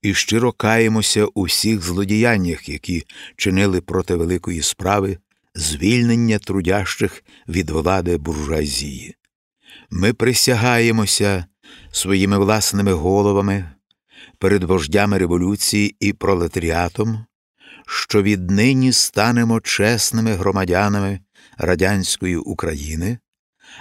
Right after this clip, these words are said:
а в разі війни з буржуазією увійдемо до лав Червоної армії і покладемо всі сили на ліквідацію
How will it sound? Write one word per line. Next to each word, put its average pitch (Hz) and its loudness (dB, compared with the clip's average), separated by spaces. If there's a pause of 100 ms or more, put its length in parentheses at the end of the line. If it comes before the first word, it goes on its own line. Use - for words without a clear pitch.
(140)
а 92 2
в 82 0
разі 92 2
війни 82 -2 (360)
з 76 -6
буржуазією 85 -2 (440)
увійдемо 120 2
до 98 2
лав 98 0
Червоної 101 0 (120)
армії 98 0 (320)
і 104 0
покладемо 92 0
всі 85 -2
сили 135 0 (360)
на 87 2
ліквідацію 92 -2